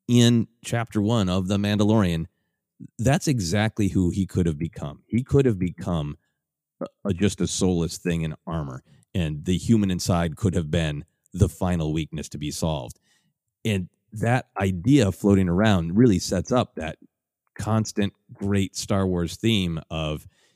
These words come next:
is your humanity, i-, is the, the stuff that makes us organic and flowing and, uh, messy and, and complicated, is that a weakness? Is compassion a weakness, or is it a strength? And the fact that, that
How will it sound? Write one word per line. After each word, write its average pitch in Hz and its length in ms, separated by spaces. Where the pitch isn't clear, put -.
is 110 240
your 101 220
humanity, 92 840
i-, - 100
is 92 360
the, 85 140
the 87 120
stuff 92 260
that 82 100
makes 90 180
us 82 120
organic 87 540
and 80 180
flowing 90 520
and, 71 140
uh, 80 280
messy 95 640
and, 76 200
and 78 360
complicated, 85 800
is 98 160
that 92 160
a 76 120
weakness? 117 880
Is 85 140
compassion 80 500
a 80 80
weakness, 117 680
or 82 340
is 80 220
it 78 180
a 78 160
strength? - 640
And 76 560
the 90 80
fact 87 300
that, 80 160
that 92 260